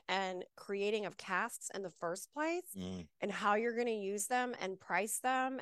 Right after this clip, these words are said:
Speaker 1: and think about them in the future, to me, that actually is the most difficult, because
Speaker 2: Right.
Speaker 1: once I start blending, if the casks that I've been, that have been under my care are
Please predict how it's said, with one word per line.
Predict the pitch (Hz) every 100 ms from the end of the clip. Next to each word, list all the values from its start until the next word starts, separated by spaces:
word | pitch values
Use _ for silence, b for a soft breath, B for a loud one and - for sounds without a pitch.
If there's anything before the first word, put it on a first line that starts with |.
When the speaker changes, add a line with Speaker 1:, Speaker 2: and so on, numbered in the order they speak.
| -
Speaker 1:
and | 196
think | - 220 214
about | 214 214 208
them | 202
in | 196
the | 190
future, | 180 - 190 - 269 254 262 b b _ _ _ _
to | - 226
me, | 214 208 269 233 175 165 170 b b _ _
that | 196 214 254 -
actually | 190 190 - 175 165 156
is | 165 156
the | 160
most | 151 165 175 175 160 -
difficult, | - - - - - - - _ -
because | 202 - 208 185 143 165 - b b b _ _ 190
Speaker 2:
Right. |
Speaker 1:
once | 202 247 302 330
I | 269
start | 247 - 196 196
blending, | 165 180 185 196 202 202 202 _ _
if | 208 196 -
the | 202
casks | - - 269 320 330 - -
that | 202
I've | 190 190 -
been, | 196 185 185 -
that | 185
have | 180
been | 190
under | 185 180
my | 180 170 180
care | - 196 175 165
are | - 170